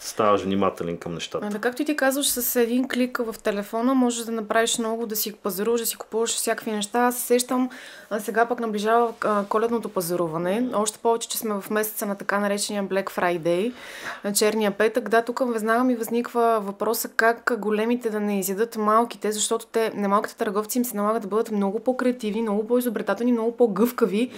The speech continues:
Speaker 2: така че да се задържат на пазара. Защото големите предлагат твърде много.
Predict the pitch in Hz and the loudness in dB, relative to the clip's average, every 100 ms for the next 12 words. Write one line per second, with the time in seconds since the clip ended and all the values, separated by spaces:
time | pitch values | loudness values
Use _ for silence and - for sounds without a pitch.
0 | - - - - 214 208 247 240 233 208 | -14 -16 -10 -2 0 2 0 -2 -4 -4
1 | 196 185 208 254 247 175 180 160 160 165 | -4 -2 0 0 0 0 2 2 2 -4
2 | - - - 180 208 240 226 226 247 240 | -14 -18 -8 -4 -2 0 2 2 0 -2
3 | 196 214 240 - 233 214 196 165 156 | 2 4 2 -2 -2 2 2 2 -2